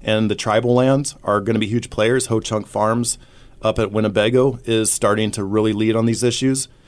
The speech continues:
Um, access to, uh, see what's going on there would blow the minds of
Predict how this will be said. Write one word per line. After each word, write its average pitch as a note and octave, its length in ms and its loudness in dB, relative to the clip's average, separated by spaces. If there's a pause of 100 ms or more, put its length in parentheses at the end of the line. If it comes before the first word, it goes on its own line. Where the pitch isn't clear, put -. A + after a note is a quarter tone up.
(220)
Um, G2+ 520 -4
access A2+ 680 0 (120)
to, A2+ 520 0
uh, G2 260 -4
see A#2 260 0
what's G#2 220 0
going A2 240 0
on G#2 160 0
there A#2 340 0 (340)
would G#2 340 0 (160)
blow A2 200 2
the A2 100 2
minds A2+ 380 2
of G2 280 -4